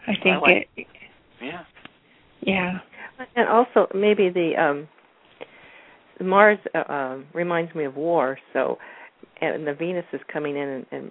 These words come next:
Speaker 3: and mellowing that part out, maybe.
Speaker 2: Yeah.
Speaker 1: Mm-hmm.
Speaker 2: I like that.
Speaker 1: Yeah.
Speaker 2: Well, and the emphasis that right now is on the mother, uh, 'cause today, you're, uh, uh, let's see, the mother is making a trine with,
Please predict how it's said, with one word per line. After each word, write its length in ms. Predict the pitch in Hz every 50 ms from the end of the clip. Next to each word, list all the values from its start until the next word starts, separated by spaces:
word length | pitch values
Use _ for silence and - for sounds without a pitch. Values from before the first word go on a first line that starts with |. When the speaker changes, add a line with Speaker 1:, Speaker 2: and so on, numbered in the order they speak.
| _ _ -
Speaker 3:
and 280 | 139 135 135 135 143
mellowing 440 | 147 151 160 170 165 151 143 139 143
that 220 | 139 139 - - -
part 280 | - - 151 135 131
out, 300 | 135 151 175 - - - -
maybe. 340 | - 120 117 - 131 135 139 _ _ _ -
Speaker 2:
Yeah. 100 | 240 220 262
Speaker 1:
Mm-hmm. 380 | 233 233 240 220 220 220 202 214 - _ _ _ _ _ - -
Speaker 2:
I 80 | 131
like 180 | - - 127 - -
that. 340 | 131 123 131 135 139 - - _ _ _ _ _ _ _ - - - - - - -
Speaker 1:
Yeah. 100 | 233 202
Speaker 2:
Well, 100 | 196 196
and 120 | 190 185 190
the 200 | 202 196 - 226
emphasis 420 | 262 - - 277 - - - 220 - -
that 120 | 190 - -
right 220 | 170 165 165 160 -
now 200 | 165 147 147 143
is 80 | 143 - 147
on 160 | 143 139 135
the 60 | 131
mother, 380 | 135 135 135 135 127 123 - - - _ _ _ _ - - _ _ _ _ - -
uh, 200 | 117 120 127 131 - -
'cause 120 | - 127 117 - - -
today, 680 | 135 - 135 147 170 196 180 135 120 123 123 123 - - _ _ _ _ _ _ _ -
you're, 180 | 139 123 120 - _ -
uh, 220 | - 123 120 120 117 - _ _ _ - 123 131 131 120 _ _ - -
uh, 140 | 120 120 117
let's 40 | - _ _ - - -
see, 160 | - 113 110 - _ _ _ _ _ _ _ -
the 60 | 147 135
mother 380 | - 202 220 190 151 139 135
is 80 | 131 120 - -
making 300 | 135 135 131 - - 120 117
a 40 |
trine 420 | 107 - - 131 123 123 123 120 117
with, 100 | 113 113